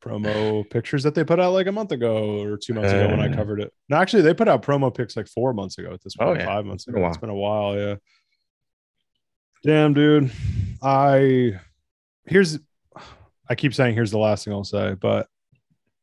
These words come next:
Speaker 2: <laughs>
Speaker 1: it's like, but this is the last thing I'll say 'cause I do wanna move on. The work that has been done in the past four to five to six years of Aquaman becoming legitimized, one of my favorite things about Throne of Atlantis, while the movie has its faults,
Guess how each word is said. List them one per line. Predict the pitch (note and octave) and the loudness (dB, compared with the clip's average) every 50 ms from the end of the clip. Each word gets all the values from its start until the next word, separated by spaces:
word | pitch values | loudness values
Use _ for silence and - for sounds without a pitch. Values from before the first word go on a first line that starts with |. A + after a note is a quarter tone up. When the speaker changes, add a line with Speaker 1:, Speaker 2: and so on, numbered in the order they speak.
| _ _ | _ _
Speaker 2:
<laughs> | - - - - - _ _ - C#4+ - - A3 - _ _ _ _ _ _ _ _ _ _ _ _ _ | -14 -14 -14 -14 -14 _ _ -4 -4 -2 -2 -6 -6 _ _ _ _ _ _ _ _ _ _ _ _ _
Speaker 1:
it's | - - | 0 2
like, | C#3 C3 B2 G#2 - _ _ _ _ _ _ _ _ _ _ _ _ - | 2 2 2 0 -6 _ _ _ _ _ _ _ _ _ _ _ _ -2
but | C3+ B2+ | 0 0
this | - B2+ G#2+ | 0 0 0
is | A#2+ A#2 G#2 | 0 0 0
the | G#2 | 0
last | G#2+ G#2 G2 - | -2 -2 -2 -4
thing | - G2 | -6 -8
I'll | F#2+ | -8
say | - G2+ | -8 -8
'cause | F#2+ F2+ G2+ | -8 -8 -8
I | G2+ | -8
do | F#2+ G2+ | -6 -6
wanna | G2 G2 F#2+ F#2+ | -6 -6 -6 -8
move | F#2 F#2 | -8 -8
on. | F#2+ F#2+ F#2 _ _ - - _ _ _ _ _ _ _ _ _ _ _ _ - | -8 -10 -10 _ _ -20 -20 _ _ _ _ _ _ _ _ _ _ _ _ 0
The | B2+ C3+ C#3 C#3 C#3 C#3 C3+ C3+ C3 B2+ G#2+ _ _ _ _ _ _ _ _ _ _ _ _ _ _ _ _ _ _ _ _ _ _ _ _ _ _ _ _ _ _ _ _ _ _ _ _ _ _ _ _ - | 2 4 4 4 4 4 4 2 2 0 -4 _ _ _ _ _ _ _ _ _ _ _ _ _ _ _ _ _ _ _ _ _ _ _ _ _ _ _ _ _ _ _ _ _ _ _ _ _ _ _ _ -14
work | B2+ A2+ A2+ B2 C#3 D#3 F3 F#3 - - _ _ _ _ - | -12 -6 -2 0 2 2 2 0 -4 -8 _ _ _ _ -6
that | C#3+ B2 B2+ | -2 0 0
has | B2 C#3 C3 A#2 | 2 0 0 0
been | A#2 C3 B2 A2+ | -2 -2 -2 0
done | G#2+ A#2+ A#2+ A#2 A2+ | 2 2 2 2 0
in | A2 A2 | -2 -4
the | A2 G#2 | -6 -6
past | - - A#2 A#2 A2+ A2+ G#2+ - - - - _ | -2 0 0 0 0 0 -2 -4 -8 -20 -14 _
four | - A#2+ A#2 | -2 0 2
to | A2+ A2 | 2 0
five | - A#2+ A2+ G#2+ G2 | 0 0 0 0 -2
to | G#2+ | -4
six | G2 - A#2 G#2 - - - | -6 -6 -6 -6 -8 -8 -8
years | G#2+ G#2+ G#2+ G#2+ G2 - | -6 -4 -4 -4 -4 -6
of | G#2 | -8
Aquaman | - A2+ A2 A2+ A2 - A#2 G#2+ G#2+ G#2+ G#2+ G2+ F#2+ | -4 -2 -2 -2 -2 -2 -4 -4 -4 -4 -4 -6 -6
becoming | A2 G#2 - B2+ B2+ C3 B2+ A#2+ | -8 -6 -4 -2 -2 -2 0 -2
legitimized, | A#2 A2 G2 G#2+ A2 A2 A2 G#2+ G#2+ G2+ | -2 -2 -2 -2 -2 -2 -2 -4 -4 -4
one | - A2 | -4 -4
of | A2 | -4
my | A2 G#2+ | -4 -4
favorite | - - A#2+ G#2+ G#2+ - | -2 -2 -2 -2 -2 -4
things | A#2+ A2 G#2 | -4 -4 -4
about | G2+ G2 A#2+ A#2+ B2+ D#3+ - - | -2 0 2 4 4 2 0 -2
Throne | - - A#2+ A#2+ A#2+ | -2 0 0 0 0
of | A#2 G#2+ | -2 -4
Atlantis, | G#2 - C3 B2 B2 A#2+ A2+ G#2+ - - | -6 -4 -2 -2 0 0 -2 -4 -4 -2
while | - A#2+ A2+ | 0 0 0
the | A2+ | 0
movie | A#2 B2 A#2+ B2 G#2+ | 0 -2 -2 -2 -4
has | - - A2+ G#2+ G2+ | -2 -2 -2 -2 -2
its | G2 F#2+ - - - - | -4 -8 -8 -10 -16 -12
faults, | _ - A#2+ B2 C#3 E3+ F3 - - | _ 0 0 2 2 0 -2 -6 -14